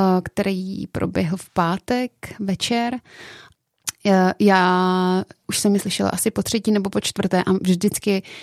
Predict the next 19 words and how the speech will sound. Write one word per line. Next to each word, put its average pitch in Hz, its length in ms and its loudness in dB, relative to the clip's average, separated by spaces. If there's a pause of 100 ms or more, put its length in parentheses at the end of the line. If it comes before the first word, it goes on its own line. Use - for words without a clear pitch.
(120)
vždycky 208 280 0
to 202 100 2
bylo 202 180 2
super. 175 640 -2
Hrozně 196 340 0
se - 160 0
mi 190 120 4
líbí 185 360 0
ta 190 180 0
jejich 185 580 -2 (500)
energie, 190 640 6
protože 190 560 2
přijde 190 320 0
mi, 190 120 2
že 190 100 2
na 185 100 2
té 190 180 0
stage 190 400 0
prostě 190 440 -2